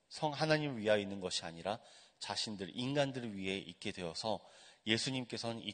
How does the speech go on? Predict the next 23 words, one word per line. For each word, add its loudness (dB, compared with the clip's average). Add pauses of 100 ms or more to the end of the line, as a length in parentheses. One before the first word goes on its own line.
땅에 -2
오셨습니다. -6 (1000)
이것을 6
통해서 6
예수님께서 6
우리에게 4
말하고자 4
하는 -2
것은 -4
무엇이냐면 -2 (760)
"너희들이 8
할 2
수 2
없는 -2
걸 2 (240)
내가 4
이루겠다. -8 (840)
예배 12
온전한 10
회복을 4
위해 6
내가 10
이 0